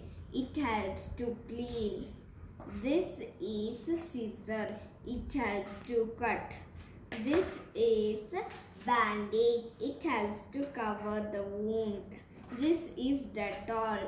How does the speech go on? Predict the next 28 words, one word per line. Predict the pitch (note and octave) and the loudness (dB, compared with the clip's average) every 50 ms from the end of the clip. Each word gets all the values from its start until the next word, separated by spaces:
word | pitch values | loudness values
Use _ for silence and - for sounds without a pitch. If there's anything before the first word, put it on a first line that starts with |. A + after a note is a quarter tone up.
| F#3+ | -2
It | G3+ C4 B3+ - - | -2 -2 -2 0 0
is | D4 D4+ D4+ D4+ - C4 | 2 2 2 2 2 0
used | A#3 A3 G#3+ G3+ - B3 A3+ G#3+ G#3+ - - | 0 0 0 0 0 2 2 2 0 -2 -2
for | A#3+ A#3 A#3+ A#3+ | 0 0 0 2
cleaning | - G#3+ A3 G#3+ G#3 G#3 G3+ G#3 G#3+ G#3+ G#3+ G#3 | 2 2 4 4 2 0 0 0 0 0 0 -2
the | G#3 G3+ G3 F#3+ G3 | -2 -4 -4 -4 -4
wound. | G#3+ A3 A3 G#3+ F#3+ G3 G#3+ - - - - - - - - | -2 -2 0 0 -2 -4 -6 -10 -12 -12 -12 -12 -14 -12 -8
This | A3+ A#3 C#4 D#4 F4 F4 - - - - | -2 0 2 4 4 2 2 -2 0 2
is | A3 C4 C#4+ - - | 4 4 4 2 0
surgical | - B3 A3+ G#3 G3+ G#3 G#3 G#3+ G#3+ G#3+ G#3 G#3+ G#3+ G#3 G3+ G3 F#3+ G3 - | 0 0 2 0 0 0 0 2 2 2 2 2 0 -2 -2 -2 -4 -4 0
tap. | A3+ A3 A3+ A3+ A3 A3 - - - | 4 6 6 6 6 2 -2 -6 -4
It | B3 B3 A#3+ - - - D4 | -4 -4 -4 -6 -6 -4 -2
helps | A#3+ G#3 G3+ G#3 G#3 - - - - - | 0 2 0 0 -2 -4 -8 -10 -10 -8
to | B3+ A#3+ A#3 A3+ G#3+ G#3+ | -4 -2 -2 0 0 0
dress. | G#3+ A3 G#3+ G3 F#3+ F#3+ F#3+ - - - - - - - - - - | 0 0 0 -2 -2 -4 -6 -6 -6 -6 -6 -6 -6 -8 -10 -10 -4
This | A#3+ C4+ D4+ E4+ E4 - - - - | 2 4 4 4 4 2 -2 -6 -4
is | - A3 A#3 G#3+ F#3 F3+ F3+ G3+ G#3 C#4+ - - - G#4+ - - - - - G#3 | 0 2 4 4 4 4 4 4 4 4 2 2 -2 -4 -4 -6 -10 -10 -4 0
Bernol. | G#3+ A#3 A3+ G#3 - G#3+ A3+ A3+ A3+ A3+ G#3 - - - | 2 2 2 2 0 0 0 2 2 2 2 0 0 2
It | C#4+ D#4 - - | 2 2 2 2
is | - - C#4+ D#4 E4 D#4 - B3 | 0 2 4 4 4 4 2 2
used | A#3+ A3 A#3 A#3+ - C#4 B3 - - - | 2 2 2 0 0 0 -2 -2 -2 -2
for | - A#3+ B3 D#4+ | -2 0 2 2
healing | - D#4+ D#4 C4 A3+ F#3+ F#3+ G#3 G#3+ A3 A3 A3 | 4 4 2 2 2 0 0 -2 -2 0 0 0
the | G#3+ G#3+ G#3+ | 0 0 0
wound. | G#3 G#3 G#3+ A3 G#3+ G3+ F#3+ - A3 - - - - - - - - A#3 A3 | 0 0 0 0 -2 -2 -4 -6 -10 -10 -12 -14 -16 -18 -16 -12 -10 -6 0
This | A#3+ E4+ G4+ - G#4+ - - - | 4 4 4 4 2 -2 -4 0
is | B3+ C#4+ - - - - | 2 2 2 2 2 2
paracetamol. | C#4+ B3 A3+ G#3+ A3 A3 - A3+ G#3 - G#3+ G#3+ G#3+ G#3+ A3 G#3+ G#3 G3 G3 | 2 4 4 4 2 2 0 -4 -4 -4 -2 -2 0 0 0 0 -2 -2 -2